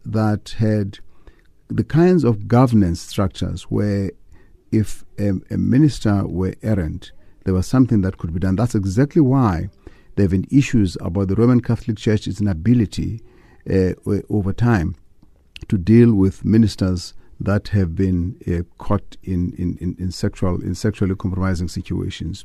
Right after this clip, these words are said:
particularly with young boys. This has been the case, and I think the present Pope is dealing with that. But if those pastors were on their own without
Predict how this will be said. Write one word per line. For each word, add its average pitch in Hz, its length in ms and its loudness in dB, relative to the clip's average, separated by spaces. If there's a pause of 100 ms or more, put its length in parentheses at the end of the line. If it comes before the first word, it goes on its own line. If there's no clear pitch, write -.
particularly 92 680 -4
with 87 240 -8
young 92 160 -6
boys. 90 320 -6
This - 220 -2
has 98 120 2
been 92 200 -2
the - 60 -4
case, - 300 -8
and - 80 -6
I 101 60 -6
think 110 200 -2
the 101 60 -6
present 123 380 2
Pope 117 260 2 (460)
is 104 100 0
dealing 113 280 4
with 90 100 0
that. 87 180 -2 (420)
But - 300 0
if 202 220 4
those 196 280 6
pastors 104 720 4 (120)
were 110 420 4
on 123 160 6
their 110 200 4 (100)
own 104 420 4
without 131 800 0